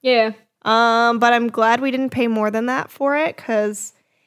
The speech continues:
Speaker 2: it's not great. I'm curious to try the Merlot. Maybe the Merlot is better. The Cab is all right.
Speaker 1: Pete-, Petite Sirahs, n-, uh, don't put your money in that.
Speaker 2: Nah. And we didn't get the Chardonnay because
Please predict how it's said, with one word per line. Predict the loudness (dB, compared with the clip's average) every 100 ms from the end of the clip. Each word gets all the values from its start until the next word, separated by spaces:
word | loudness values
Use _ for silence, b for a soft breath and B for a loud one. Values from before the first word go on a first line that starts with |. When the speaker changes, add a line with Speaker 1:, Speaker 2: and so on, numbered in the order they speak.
| _
Speaker 2:
it's | -6 0
not | 0 2
great. | 2 4
I'm | 0
curious | 2 2 2
to | 0
try | 0 2
the | 2
Merlot. | 2 2 2 2
Maybe | 2 2
the | 2
Merlot | 2 4 4 2
is | 2
better. | 0 2
The | 0
Cab | 0 2 2
is | 2 4
all | 4
right. | 4 2 2 -2 -10 -20 _ _ _
Speaker 1:
Pete-, | -6 -4 -6 -6
Petite | 0 0
Sirahs, | 2 2 2 2 0
n-, | -2 -2 0
uh, | 0 0
don't | 0 0 -2
put | -4 -6
your | -4
money | -4 -6
in |
that. | -8 -10 -12 -8
Speaker 2:
Nah. | -2 0 0 0 -2 -2 -4 B B B
And | 0 2
we | 2
didn't | 0 0 -2 -4 -2
get | -2 -2
the | -6
Chardonnay | -4 0 0 0 0 2 2 0 -2 -4
because | -8 -8 -8 0 2 2 0 -2 -8